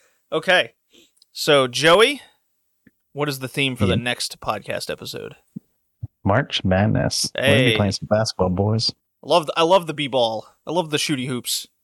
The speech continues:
Speaker 1: Played a lot as a kid, <laughs> kid in college, and looking forward to it.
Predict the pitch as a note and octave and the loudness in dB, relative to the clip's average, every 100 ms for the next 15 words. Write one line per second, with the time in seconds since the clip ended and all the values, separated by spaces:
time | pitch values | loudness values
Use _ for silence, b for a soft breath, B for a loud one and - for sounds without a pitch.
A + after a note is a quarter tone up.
0 | _ _ _ _ _ _ - C3+ B2 A#2+ | _ _ _ _ _ _ -2 0 2 2
1 | A#2 - G#2+ - A2+ - _ F3 - - | 0 -2 -4 -2 -4 -4 _ -14 -6 -4
2 | A#2 A2+ - A2+ G#2+ G#2+ - G2 - _ | -4 -8 -2 -2 -2 -6 -12 -16 -18 _
3 | _ _ _ _ _ _ _ _ _ - | _ _ _ _ _ _ _ _ _ -2
4 | G3+ E3 F#3 D3 A2+ | 0 4 4 4 0